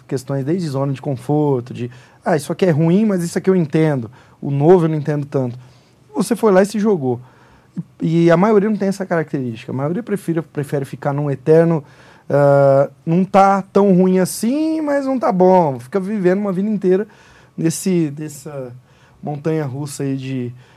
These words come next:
de sentimentos. Você foi não, você bancou uma ideia, foi lá, executou e fez acontecer. O que que você tem diferente deles que não,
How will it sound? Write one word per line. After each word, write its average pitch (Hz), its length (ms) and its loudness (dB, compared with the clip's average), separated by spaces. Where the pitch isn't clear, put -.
de 143 100 -10
sentimentos. 143 600 -6
Você - 140 -8
foi 269 180 -4
não, 160 160 -2
você 120 120 -8
bancou 196 320 0
uma 226 120 2
ideia, 226 300 0
foi 220 180 -6
lá, 190 140 0
executou 185 600 -2
e 208 40 -6
fez 190 180 -4
acontecer. 185 600 -6
O - 60 -12
que 240 120 -8
que 226 60 -10
você 214 100 -8
tem 175 140 0
diferente 139 460 -8
deles 139 360 -8
que - 100 -14
não, 139 260 -8